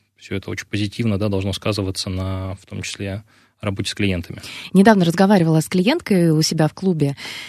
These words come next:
Speaker 2: и когда зашел вопрос, э, ну, то есть она спросила, какое у меня спортивное, э, будущ-, э, прошлое, как, как у тренера,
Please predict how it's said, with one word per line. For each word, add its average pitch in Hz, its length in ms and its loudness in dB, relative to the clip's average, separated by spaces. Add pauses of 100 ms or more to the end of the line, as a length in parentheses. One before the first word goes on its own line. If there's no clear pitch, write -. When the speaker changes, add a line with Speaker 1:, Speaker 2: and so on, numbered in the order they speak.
(140)
Speaker 2:
и 165 100 -2
когда 190 380 4
зашел 185 340 2
вопрос, 180 600 0
э, 151 440 2
ну, 165 140 0
то 175 60 0
есть 160 140 0
она 170 100 2
спросила, 160 420 0
какое 165 340 2
у 147 60 2
меня 156 280 2
спортивное, 143 640 -2
э, 151 200 0
будущ-, 175 380 2
э, 175 320 4
прошлое, 165 480 4
как, 180 200 0
как 180 220 4
у 185 40 8
тренера, 269 560 4